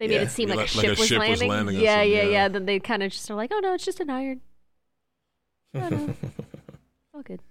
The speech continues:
Speaker 2: Oh. Well, thanks for indulging me on that. That was fun. Um, at least, uh, you know, like, like I said, I was just noticing all these little things, and I thought it'd just be
Speaker 1: That was actually a lot of
Speaker 2: it was
Speaker 1: fun.
Speaker 2: more curiosity. It was more of a curiosity thing. Like, have you ever noticed this stuff too?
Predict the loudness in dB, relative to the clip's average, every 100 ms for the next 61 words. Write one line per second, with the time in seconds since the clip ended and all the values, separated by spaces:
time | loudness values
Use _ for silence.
0 | -18 -18 -16 -14 -8 -6 -6 -8 -10 -20
1 | _ _ _ _ _ _ _ -2 4 6
2 | 4 6 8 8 8 8 8 8 6 6
3 | 6 8 6 4 4 4 2 0 0 2
4 | 2 2 0 -2 -12 _ _ -6 0 2
5 | 0 -2 0 2 4 2 2 4 4 4
6 | 2 2 0 4 4 6 6 6 4 0
7 | -12 -18 -20 -6 2 6 6 6 6 6
8 | 8 6 4 4 2 4 4 4 4 4
9 | 6 6 4 2 0 2 2 2 2 2
10 | 2 2 2 4 6 6 6 6 8 8
11 | 8 6 4 4 2 -4 -14 -2 2 4
12 | 4 4 6 8 6 6 2 2 2 0
13 | 2 4 6 8 8 6 6 6 4 4
14 | 4 4 4 6 4